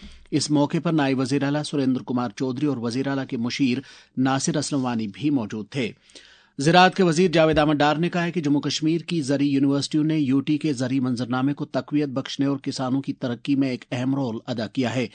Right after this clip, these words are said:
ان باتوں کا اظہار وزیر موصوف نے آج شیر کشمیر یونیورسٹی آف ایگریکلچرل سائنسز اینڈ ٹیکنالوجی جموں کی جانب سے منعقدہ اسٹوڈنٹس رورل ایکسپلوریشن پروگرام کی شروعات کے بعد کیا۔ تجربات کی بنیاد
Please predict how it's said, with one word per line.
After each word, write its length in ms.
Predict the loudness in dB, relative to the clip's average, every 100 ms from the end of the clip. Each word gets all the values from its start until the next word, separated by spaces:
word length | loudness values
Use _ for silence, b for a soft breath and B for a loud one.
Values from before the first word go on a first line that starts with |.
| B B B
ان 160 | 2 6
باتوں 300 | 4 2 2
کا 100 | 2
اظہار 280 | 2 0
وزیر 260 | 0 2 2
موصوف 360 | 0 -2 -4 -2
نے 80 |
آج 220 | -2 -2 -2
شیر 260 | -2 -2
کشمیر 420 | -2 -2 0 2
یونیورسٹی 500 | 2 0 0 -2 -2
آف 100 | -2
ایگریکلچرل 640 | -2 -4 -4 -6 -6 -6 -6
سائنسز 480 | -6 -6 -4 -4
اینڈ 140 | -4 -4
ٹیکنالوجی 500 | -4 -4 -2 -4 -4
جموں 320 | 0 0 0
کی 100 | -2
جانب 280 | -4 -4 -4
سے 100 | -4
منعقدہ 500 | -4 -4 -2 0 -2 B B B
اسٹوڈنٹس 560 | -6 0 2 2 0 -2
رورل 480 | 0 2 4 2 0
ایکسپلوریشن 720 | -4 -8 -4 -2 -2 -2 -2 -2
پروگرام 460 | -2 -4 -4 -4
کی 300 | -6 -4 -4
شروعات 440 | -2 -2 -2 -4 -4
کے 100 | -4
بعد 260 | -2 -4
کیا۔ 240 | -4 -4 -4 B B B B
تجربات 480 | 0 2 4 4 0
کی 100 | 0
بنیاد 280 | 2 2